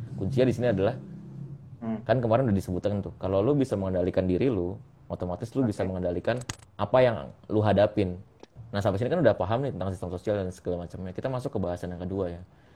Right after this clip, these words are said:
Speaker 1: Tentang
Speaker 2: Ah.
Speaker 1: bagaimana sikap konstruktif, Bos. Nah, ini mungkin banyak yang belum tahu, Is. Banyak yang
Speaker 2: Ah.
Speaker 1: belum tahu nih, Is. Lu sendiri tahu
Speaker 2: Menarik.
Speaker 1: nggak sikap konstruktif itu apa?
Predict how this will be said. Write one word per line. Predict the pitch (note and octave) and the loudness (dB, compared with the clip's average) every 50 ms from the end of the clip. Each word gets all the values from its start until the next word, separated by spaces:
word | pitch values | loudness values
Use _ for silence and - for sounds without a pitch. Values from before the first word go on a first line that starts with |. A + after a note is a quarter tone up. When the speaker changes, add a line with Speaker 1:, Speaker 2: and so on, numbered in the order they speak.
| - _ - - | -20 _ -16 -10
Speaker 1:
Tentang | - F#2+ F2+ A2 C3+ | -6 -4 -4 -2 0
Speaker 2:
Ah. | B2+ - | 2 2
Speaker 1:
bagaimana | F#2 F#2 F#2 F2+ F2+ F2+ F2+ F#2+ A#2 C3 C#3 C#3+ C#3 | 2 2 2 0 -2 -2 -4 -4 -2 -4 -4 -6 -6
sikap | - - - - G2+ G2 - | -10 -8 -4 -2 -2 -2 0
konstruktif, | - G2+ G2 G2+ - - C3 B2+ - - G#2 F#2 - - | 0 0 0 0 0 -2 -2 -2 0 0 -2 -2 -2 -6
Bos. | - - - - - - - - - | -14 -12 -14 -14 -14 -18 -20 -14 -6
Nah, | - G2+ | -4 -2
ini | G#2 G#2 B2+ | 0 2 2
mungkin | D#3 D3+ C3+ - - - | 0 0 0 -2 0 2
banyak | C#3 A2 G2+ G2 - | 2 2 2 2 0
yang | G#2 G2 G2 F#2+ F#2+ G2 G2 | -2 -4 -4 -4 -4 -4 -4
belum | G2 F#2+ G2 F#2+ F#2+ | -2 -2 -2 0 4
tahu, | A#2+ B2+ C#3 C#3 B2+ G#2+ | 6 6 6 6 6 4
Is. | G#2+ G2+ - - - - - - - - - _ _ _ _ _ _ _ _ _ - | 4 2 -2 -6 -16 -20 -20 -20 -20 -20 -20 _ _ _ _ _ _ _ _ _ -6
Banyak | - | -4
yang | F2+ A#2 | -2 -2
Speaker 2:
Ah. | F#2 F#2 | 0 -2
Speaker 1:
belum | F2+ F2 | -2 -2
tahu | F2 A2 A#2 A2+ | -2 -2 -2 -2
nih, | F#2+ F2 F2+ | -4 -6 -8
Is. | F2+ - - _ _ _ _ _ _ _ _ _ _ _ - | -10 -12 -18 _ _ _ _ _ _ _ _ _ _ _ 0
Lu | G2 G#2 | 0 0
sendiri | G2+ - A2 A2+ B2 D3+ | 2 2 4 4 4 6
tahu | D3+ D3+ D#3+ | 8 8 8
Speaker 2:
Menarik. | D#3+ | 8
Speaker 1:
nggak | B2 F#2 D#2+ - | 6 4 2 0
sikap | G#2+ - G2 F#2 | -2 -2 -2 -2
konstruktif | - F#2+ G2 G2 - - - - G2+ F#2+ | 0 -2 -4 -4 -6 -8 -6 -6 -6 -4
itu | G2+ E2+ - | -4 -4 -6
apa? | F2+ F2 E2+ F2 | -6 -6 -8 -10